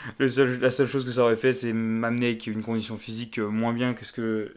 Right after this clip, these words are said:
j'ai été capable d'amener moi tout seul. Euh, du coup, je vais te parler un petit peu de comment ça s'est passé, là, ces championnats du monde. Euh, déjà, le résultat, je vais te, je vais t'en parler, euh, donc, euh, de suite.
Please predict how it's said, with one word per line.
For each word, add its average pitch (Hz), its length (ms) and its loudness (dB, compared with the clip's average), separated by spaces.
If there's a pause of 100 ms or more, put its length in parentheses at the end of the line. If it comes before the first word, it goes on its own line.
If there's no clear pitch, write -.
j'ai 113 300 -2
été 110 140 -6
capable 113 300 2
d'amener 113 280 2
moi 113 180 0
tout 113 120 -10
seul. 101 180 -2 (720)
Euh, 135 360 10
du 143 160 -4
coup, - 100 -2
je 175 80 0
vais 170 80 4
te 131 60 -4
parler 135 160 8
un 135 80 4
petit 127 160 -6
peu 160 160 0
de 139 40 -10
comment 135 200 0
ça 131 100 -6
s'est 120 140 -4
passé, 123 340 4
là, 143 160 8
ces 135 140 -6
championnats 127 400 0
du 120 120 -2
monde. 147 300 2 (540)
Euh, 135 340 12
déjà, 160 340 12
le 170 120 12
résultat, 156 720 10
je 131 60 8
vais 123 100 2
te, 120 240 0
je 113 80 -4
vais 117 60 -4
t'en 117 140 2
parler, 120 320 6
euh, 110 200 8
donc, 113 260 -4
euh, 113 160 2
de 120 140 -2
suite. - 400 -8